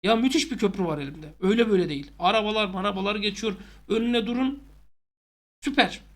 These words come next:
Ben uyarayım da. Yani alma niyetiniz varsa köprü müthiş elimdeki. Elimdeki köprü müthiş.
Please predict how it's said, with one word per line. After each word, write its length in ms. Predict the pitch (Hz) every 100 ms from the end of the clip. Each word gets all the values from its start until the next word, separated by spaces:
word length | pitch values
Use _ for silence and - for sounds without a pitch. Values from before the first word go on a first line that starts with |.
| - - - _ _ _ _ _ _ _ _ -
Ben 280 | 175 208 208 - - - _ -
uyarayım 560 | 226 339 381 359 202
da. 140 | 165 160 - - - _ _ _ -
Yani 240 | 156 160 - -
alma 300 | 180 208 262
niyetiniz 420 | 254 233 240 240
varsa 220 | 240 240
köprü 260 | 247 240 233
müthiş 320 | 220 214 202
elimdeki. 420 | 156 143 139 - - - - _ _ _ _ _ _ _ _ _ _ _ _ _ -
Elimdeki 400 | 185 170 151 -
köprü 260 | 196 180
müthiş. 320 | 165 156 -